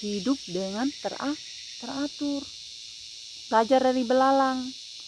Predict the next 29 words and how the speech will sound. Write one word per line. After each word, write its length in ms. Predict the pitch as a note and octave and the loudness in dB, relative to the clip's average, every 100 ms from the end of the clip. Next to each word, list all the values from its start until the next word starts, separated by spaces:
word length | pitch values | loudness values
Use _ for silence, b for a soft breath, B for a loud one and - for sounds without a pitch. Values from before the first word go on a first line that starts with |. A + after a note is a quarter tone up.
| - - - - - - - - - - - | -16 -16 -16 -16 -16 -16 -16 -16 -16 -16 -10
Tanpa 320 | - A3+ A#3 - | -4 0 4 6
ada 220 | A#3+ A#3+ | 8 8
yang 180 | A#3 A3+ | 4 2
mengarahkan 560 | A3 G#3+ G#3+ F#3 G#3 F#3 | 2 2 2 0 -2 -2
hidupnya, 480 | G3 G3 G#3+ C4+ E4 | -2 -2 0 0 0
dia 240 | G3+ F#3+ | 0 0
bisa 320 | F#3+ - F#3+ | -2 -4 -4
teratur. 540 | F3+ E3+ E3+ - E3 - - B B G3 | -4 -4 -4 -6 -10 -10 -14 B B -10
Nah, 100 | E3 | -8
apalagi 400 | G3 F#3+ G#3 A#3 | -4 0 2 0
kita. 320 | - B3 - F3 - - B B - | -4 -4 0 0 -2 -12 B B -4
Kita 180 | G#3+ F#3+ | -2 0
kan 160 | G3+ G3+ | 0 -2
punya 480 | F#3 F3+ F3 E3+ E3+ E3 B B G3 | -4 -2 0 0 0 -2 B B -6
papa 180 | F#3+ F3+ | -2 0
mama 640 | F3+ G3 G3+ G3 F3+ E3+ F3+ | 4 4 6 4 2 0 -4
yang 160 | F3+ | -4
sering 320 | - G3 G3 F#3+ | 0 0 0 0
mengarahkan, 460 | F#3 F3+ - F#3 E3+ - - F#3 | 0 0 -2 -4 -4 -6 -8 -4
yang 160 | F#3 | -4
me-, 160 | F#3+ G3 | -2 -4
sering 400 | - A3 A3+ A3 | -2 0 0 0
mengarahkan 560 | G3+ G3+ F#3+ - F#3+ | 0 0 0 -4 -4
kita. 320 | F#3+ G#3+ F#3 E3+ B B B - | -4 -4 -4 -6 B B B -6
Kita 160 | - - | -4 -2
punya 260 | G#3+ G3+ | -2 -2
kakak 480 | - A3 A#3 G3 D#3+ | 4 4 4 2 -2
yang 160 | E3+ F#3 | -2 -4
sering 320 | - G#3 | -4 -2